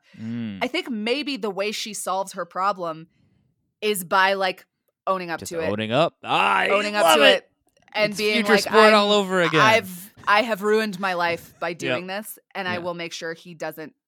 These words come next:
Speaker 2: then, like, kill my son and my husband." So
Speaker 1: Because all
Speaker 2: maybe
Speaker 1: of
Speaker 2: it
Speaker 1: this
Speaker 2: is, like
Speaker 1: literature is about guys stabbing each other to solve this conflict <laughs>
Speaker 2: Yeah.
Speaker 1: and killing. It's just literature. That's not how life works a-,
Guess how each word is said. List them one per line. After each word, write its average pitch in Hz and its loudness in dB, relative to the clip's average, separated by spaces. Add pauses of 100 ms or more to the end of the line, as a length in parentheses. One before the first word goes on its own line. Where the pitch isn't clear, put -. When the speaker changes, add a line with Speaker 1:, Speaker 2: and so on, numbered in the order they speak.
(120)
Speaker 2:
then, 165 -10
like, 151 -12
kill 180 -8
my 160 -8
son 151 -16
and 143 -16
my 131 -14
husband." 160 -16
So - -20
Speaker 1:
Because 156 4
all 160 4
Speaker 2:
maybe 220 6
Speaker 1:
of 220 4
Speaker 2:
it 214 -4
Speaker 1:
this 196 2
Speaker 2:
is, 190 -8
like 170 -6
Speaker 1:
literature 165 2
is 131 0
about 127 -2
guys 135 -2
stabbing 143 2
each 135 -4
other 135 4
to 127 -2
solve 131 0
this 123 -6
conflict 110 -10 (300)
<laughs> - -20
Speaker 2:
Yeah. 214 2
Speaker 1:
and 175 -2
killing. 131 0 (400)
It's 143 -2
just 170 4
literature. 143 0
That's 135 -6
not 160 -4
how 160 -2
life 147 -2
works 143 -4
a-, 135 -8